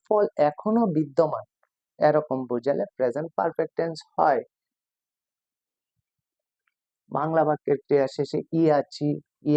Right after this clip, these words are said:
আছো, ই আছেন এরকম যুক্ত থাকে।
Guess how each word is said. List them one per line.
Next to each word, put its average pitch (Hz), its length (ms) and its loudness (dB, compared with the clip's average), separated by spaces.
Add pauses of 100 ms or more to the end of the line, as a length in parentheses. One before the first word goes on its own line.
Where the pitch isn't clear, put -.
আছো, 139 360 0 (340)
ই 175 160 0
আছেন 151 380 -2 (320)
এরকম 165 420 0 (260)
যুক্ত 170 220 -4 (120)
থাকে। - 220 -2